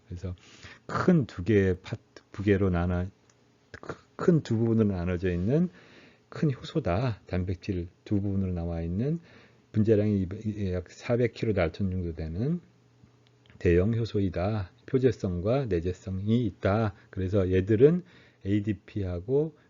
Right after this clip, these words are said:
피아이가 에이디피로 바꿔주는, 바꿔주는 그러한 작용을 하는 효소이다.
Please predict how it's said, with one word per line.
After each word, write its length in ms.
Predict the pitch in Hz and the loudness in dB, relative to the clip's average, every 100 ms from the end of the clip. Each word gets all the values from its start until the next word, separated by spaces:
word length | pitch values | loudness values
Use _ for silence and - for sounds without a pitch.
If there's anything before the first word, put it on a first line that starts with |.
| - | -20
피아이가 880 | - 135 120 98 87 85 120 156 147 - | -4 -2 0 -2 -4 -4 -4 -6 -10 -6
에이디피로 800 | 95 95 98 - - 123 156 - _ _ _ | -4 -4 -8 -10 -4 0 0 -2 _ _ _
바꿔주는, 760 | - 90 - 98 - 85 80 82 _ _ _ | -16 -16 -4 -4 -4 -8 -8 -14 _ _ _
바꿔주는 640 | - - 92 - 87 113 | -20 -12 -10 -8 -8 -8
그러한 500 | 113 85 85 117 147 | -6 -4 -2 -2 -6
작용을 400 | - 92 85 85 | -10 -10 -8 -8
하는 220 | 87 101 104 | -6 -6 -4
효소이다. 640 | 120 - 104 87 95 104 | -8 -6 -8 -6 -6 -6